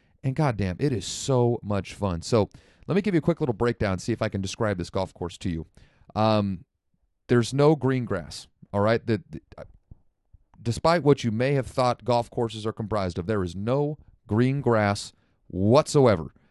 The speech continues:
out on this golf course. It is essentially a beautiful, probably roughly two hundred acre valley in the middle of this property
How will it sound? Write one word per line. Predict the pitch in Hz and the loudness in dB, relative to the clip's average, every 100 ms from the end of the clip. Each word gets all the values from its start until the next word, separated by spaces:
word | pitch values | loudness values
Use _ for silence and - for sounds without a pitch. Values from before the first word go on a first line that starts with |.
| _ _ _ | _ _ _
out | 110 110 | 2 2
on | 107 104 | 2 0
this | 104 | 0
golf | - 98 90 | 0 -2 -2
course. | 87 87 - | -6 -8 -2
It | 151 | 2
is | 170 - | 2 0
essentially | 120 135 120 123 101 | -2 -2 -2 -2 -4
a | |
beautiful, | 85 - 143 151 151 160 131 135 _ _ - | -8 -8 -4 -2 -2 0 0 0 _ _ -6
probably | 143 117 | -4 -2
roughly | 98 117 107 | -2 -4 -4
two | 98 - 196 | -10 -6 -2
hundred | 185 180 156 | -2 -2 -2
acre | 123 127 110 | -4 -2 -2
valley | 95 107 110 98 | -2 -4 -4 -4
in | 90 | -6
the | |
middle | 92 98 | -6 -6
of | |
this | 90 | -8
property | - 110 101 98 87 | -4 -2 -2 -4 -8